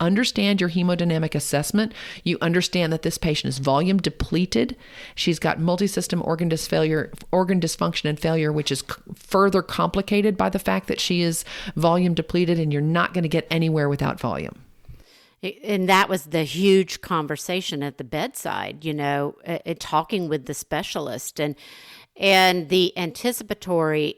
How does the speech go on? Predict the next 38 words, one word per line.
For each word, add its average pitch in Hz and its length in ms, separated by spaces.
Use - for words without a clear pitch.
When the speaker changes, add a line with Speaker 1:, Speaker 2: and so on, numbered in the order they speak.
Speaker 2:
uh, 156 220
intubation. 165 840
You 156 100
know, 147 120
she 226 220
was 190 120
showing 208 540
you 170 140
signs 165 480
and 151 160
symptoms 151 720
of, 147 440
uh, 151 200
worsening 190 720
non-cardiogenic 156 1000
pulmonary 147 460
edema, 151 640
possibly 175 720
cardiogenic 165 800
pulmonary 156 400
edema 147 420
at 165 160
the 170 80
time, 156 400
but 185 160
you 196 260
knew 208 220
you 185 240
were 170 80
gonna 165 200
have 156 280
to 156 100
volume 165 640
resuscitate 156 600
this 151 140
patient, - 380
and 147 220
that 151 420